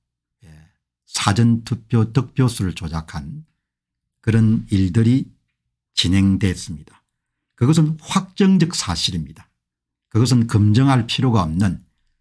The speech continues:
이미 다 밝혀졌기 때문에. 그래서 저는 방송을 통해서 검증이 끝난 것은 확정적 사실이다. 과학에서 이야기하면 일종의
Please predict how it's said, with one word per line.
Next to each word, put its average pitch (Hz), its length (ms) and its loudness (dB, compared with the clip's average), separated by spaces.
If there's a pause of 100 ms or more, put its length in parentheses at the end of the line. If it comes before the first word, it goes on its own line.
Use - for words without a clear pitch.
이미 113 260 0
다 107 420 0 (360)
밝혀졌기 110 680 0
때문에. 85 480 -10 (600)
그래서 131 260 0
저는 156 300 4
방송을 120 460 4
통해서 127 680 -2 (460)
검증이 160 560 4
끝난 175 420 2
것은 147 280 2
확정적 175 760 -2
사실이다. - 680 -8 (420)
과학에서 120 560 0
이야기하면 87 600 -4
일종의 107 680 -2